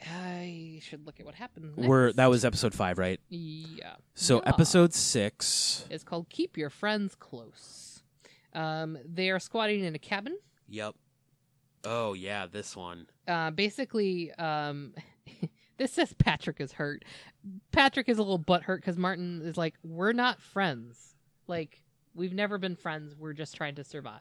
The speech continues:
Speaker 2: Yeah.
Speaker 1: Um,
Speaker 2: But then we get Patrick's flashback.
Speaker 1: Yeah.
Speaker 2: And then we realize that Patrick has been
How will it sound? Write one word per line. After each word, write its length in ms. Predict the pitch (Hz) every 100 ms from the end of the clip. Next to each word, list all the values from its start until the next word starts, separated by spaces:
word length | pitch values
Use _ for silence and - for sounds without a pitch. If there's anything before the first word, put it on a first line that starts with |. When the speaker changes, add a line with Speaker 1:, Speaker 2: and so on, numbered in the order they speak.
| -
Speaker 2:
Yeah. 240 | 92 92 71 _ _ _ - _
Speaker 1:
Um, 580 | 165 165 160 156 156 156
Speaker 2:
But 100 | 151 135
then 100 | 127
we 80 |
get 160 | 120 117
Patrick's 480 | - 147 - 135 -
flashback. 880 | 180 165 151 170 151 151 147 - -
Speaker 1:
Yeah. 260 | 175 151 131
Speaker 2:
And 120 | 131
then 60 | 131
we 100 | 123
realize 480 | 123 117 113 113
that 180 | 117 107
Patrick 600 | - 123 - 120 110 - - _ _ _ _ _ _ -
has 220 | 131 110
been 480 | 104 113 107 98